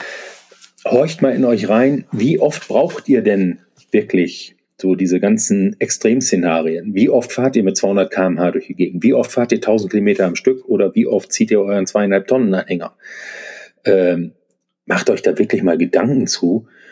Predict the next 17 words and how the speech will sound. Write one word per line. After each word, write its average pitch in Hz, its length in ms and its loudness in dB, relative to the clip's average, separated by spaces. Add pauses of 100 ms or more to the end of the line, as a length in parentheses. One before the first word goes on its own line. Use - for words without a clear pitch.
(180)
und, 92 580 0
äh, 87 680 4 (580)
überlegt, 90 760 0 (580)
gibt - 200 -2
es 90 120 0
auch - 160 -4
irgendwo 90 340 0
Alternativen? 95 720 0
Kann 92 160 -2
man 98 160 2
auch 98 220 0
mal 95 240 2
sagen, 95 480 2
hey, 123 280 2
ich - 120 -10
kann 95 160 -2
mich 92 260 -6